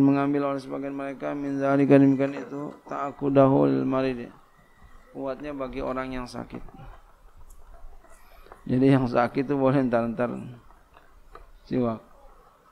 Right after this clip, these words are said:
Ya, mau tidur rebahan siwak dulu.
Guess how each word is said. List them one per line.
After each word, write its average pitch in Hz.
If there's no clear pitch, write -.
Ya, 113
mau 117
tidur 123
rebahan 123
siwak 123
dulu. 120